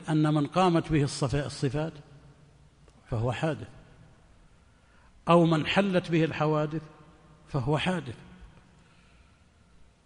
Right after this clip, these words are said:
فالعالم حادث لأن الصفات تحل فيه أو حلت فيه، فاستدلوا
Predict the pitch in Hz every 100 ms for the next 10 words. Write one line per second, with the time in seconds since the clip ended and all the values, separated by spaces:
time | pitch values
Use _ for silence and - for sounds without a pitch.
0 | _ _ - 139 135 151 208 202 190 165
1 | - 175 175 180 - - - - - -
2 | - _ - - 143 165 190 190 180 190
3 | 185 - - - - 165 214 202 170 -
4 | 165 156 - 135 - - - 151 - 180
5 | 165 156 151 143 - - - - - -
6 | _ _ _ _ _ _ - _ - -
7 | - _ _ _ _ _ - _ _ _
8 | _ _ _ _ _ _ _ _ - -
9 | _ _ _ _ - _ _ _ _ _
10 | _ - - 147 - 180 208 233 196 208